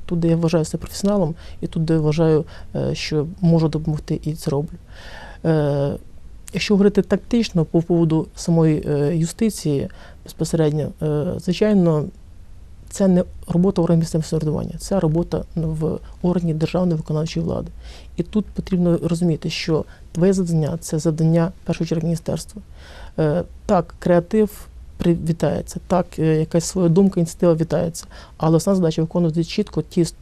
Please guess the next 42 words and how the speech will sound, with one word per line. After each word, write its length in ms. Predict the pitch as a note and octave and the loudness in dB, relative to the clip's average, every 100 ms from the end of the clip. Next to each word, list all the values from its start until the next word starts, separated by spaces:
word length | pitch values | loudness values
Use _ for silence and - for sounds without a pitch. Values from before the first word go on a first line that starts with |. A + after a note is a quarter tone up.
| - | -2
реформи, 400 | D#3+ E3+ F#3+ E3 | -2 2 2 2
які, 240 | D#3+ E3+ - | 2 0 0
і 80 | E3 | -4
ті 120 | E3+ | 0
завдання, 300 | D#3+ D3+ F#3+ | 0 4 2
які 140 | F3 | 2
ставляться 400 | E3 E3 D#3+ E3 | 0 2 2 2
міністерством. 640 | E3+ F3 - F3+ - - F3+ - - - - - | 0 0 -2 -6 -6 -12 -14 -14 -20 -20 -20 -4
Е, 160 | D#3+ D#3 | 0 0
сьогодні 180 | - F#3 | 2 4
у 20 | |
нас 100 | F3 | 4
дуже 200 | F#3+ E3+ | 4 4
фаховий 420 | E3 D3+ D3+ D3+ | 4 2 2 0
міністр, 420 | E3+ F3 F#3+ F3+ - - - - - | 4 2 2 -4 -8 -14 -18 -12 -4
е, 340 | E3 E3 E3 D#3+ | -2 0 -2 -2
Петренко 400 | E3+ E3 D#3+ D#3+ | -2 0 0 0
Павло 200 | F3 E3 | -2 0
Дмитрович, 360 | E3+ F3+ F3+ - - - - | 0 -2 -6 -12 -20 -18 -6
і 380 | E3 D3+ D3+ D#3 E3 - | 0 2 2 2 2 2
фа-, 120 | E3+ | 2
фахова 340 | E3 E3+ E3 D#3+ | 4 2 4 2
команда 400 | E3+ F3+ F#3+ E3 | 4 4 4 2
зараз 240 | E3 E3 | -2 -4
в 20 | |
Києві, 380 | - D#3 D3+ F3 - - - | -2 0 0 -2 -6 -12 -6
з 40 | |
якими 220 | E3 F3 E3 | 0 2 2
дійсно 180 | E3 | 2
приємно, 220 | - D#3+ D#3 | 0 2 2
приємно 240 | E3+ D#3 | 2 2
сьогодні 180 | - D#3+ | 0 -4
працювати. 520 | D#3 - D3+ E3+ - - - - - - | -4 -2 0 -2 -6 -14 -18 -18 -10 0
І, 240 | D#3+ D#3 | 2 4
е, 440 | D3+ D3+ E3 F3 F3 | 4 4 2 0 -2
саме 280 | - F#3 F#3 | 2 4 4
ті 120 | F#3+ | 4
задачі, 260 | F3 E3+ F3 | 4 4 2
які 80 | |
ставляться 320 | E3 F3+ E3+ - | -2 0 -2 -2
по 100 | E3+ | -2
реформуванні, 560 | E3 F#3 G#3 F#3 D3+ | 4 4 6 4 2